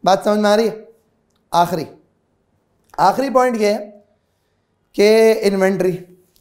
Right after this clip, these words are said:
अच्छा, अब ज़रा थोड़ा सा बात समझना इन्वेंट्री।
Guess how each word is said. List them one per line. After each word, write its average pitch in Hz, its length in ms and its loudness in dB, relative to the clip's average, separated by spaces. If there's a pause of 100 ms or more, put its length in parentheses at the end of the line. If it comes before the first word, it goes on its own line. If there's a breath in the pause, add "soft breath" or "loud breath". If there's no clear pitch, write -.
(120)
अच्छा, 160 220 -6 (320)
अब 202 140 0
ज़रा 247 180 4
थोड़ा 233 200 2
सा 240 80 2
बात 214 260 0
समझना 196 320 -6
इन्वेंट्री। 160 520 -10